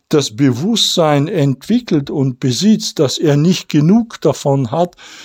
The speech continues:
das ist schon ein guter Anfang und ein richtiger Anfang. Denn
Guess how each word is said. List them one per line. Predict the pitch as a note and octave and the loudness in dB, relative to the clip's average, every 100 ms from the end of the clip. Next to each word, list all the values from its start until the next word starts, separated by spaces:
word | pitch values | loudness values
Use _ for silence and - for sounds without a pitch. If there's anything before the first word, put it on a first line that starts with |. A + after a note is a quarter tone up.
| - - | -20 -2
das | D3 - | 0 0
ist | C4+ A3 - | 0 -2 -2
schon | - F#3 G3 | 0 0 0
ein | E3+ D3+ | -2 0
guter | C#3+ A3+ A#3 A3 G3+ | 2 0 2 0 2
Anfang | G3+ B3 A#3 - A#2+ A2 | 0 0 -2 -2 -2 -2
und | F#3+ D3+ D#3 | -2 -2 0
ein | E3+ E3 D#3 | -2 0 0
richtiger | D3+ G#3 - C#3+ B2 C3 | -2 -4 -6 -2 -2 0
Anfang. | A2+ A2 G2 G2+ G2+ | -2 -4 -4 -6 -6
Denn | - C3 B2 | 0 0 0